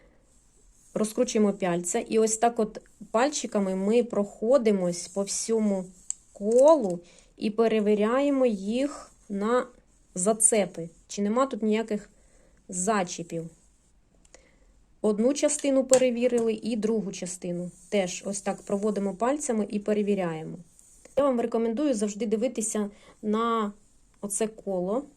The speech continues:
щоб воно було рівненьке. Щоб, е, щоб у вас, коли ви закручуєте гвинт, у вас вони рівномірно зажимали от всю оцю поверхню тканини,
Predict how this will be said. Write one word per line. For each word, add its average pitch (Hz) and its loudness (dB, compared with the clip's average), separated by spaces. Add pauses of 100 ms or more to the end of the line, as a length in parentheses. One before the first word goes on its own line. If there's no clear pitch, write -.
(160)
щоб 202 -6
воно 220 2
було 214 2
рівненьке. 175 -2
Щоб, - -10 (240)
е, 214 2
щоб 220 -2
у 233 -2
вас, 277 2 (120)
коли 226 -2
ви 233 2
закручуєте 220 0
гвинт, 247 -2 (580)
у 196 -14
вас 254 0
вони 240 2
рівномірно 233 2 (720)
зажимали 226 2 (680)
от 202 -6 (120)
всю 285 -2
оцю 254 -2 (540)
поверхню 220 0
тканини, 185 -2